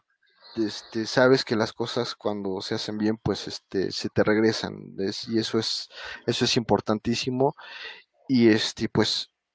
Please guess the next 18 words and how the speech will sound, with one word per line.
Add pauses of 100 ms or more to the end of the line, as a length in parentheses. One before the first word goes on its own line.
(160)
te
agradezco
muchísimo.
Este,
yo
creo
que, (240)
que (640)
tú
sabes
que
es
siempre
un
gusto
verte
y
saludarte.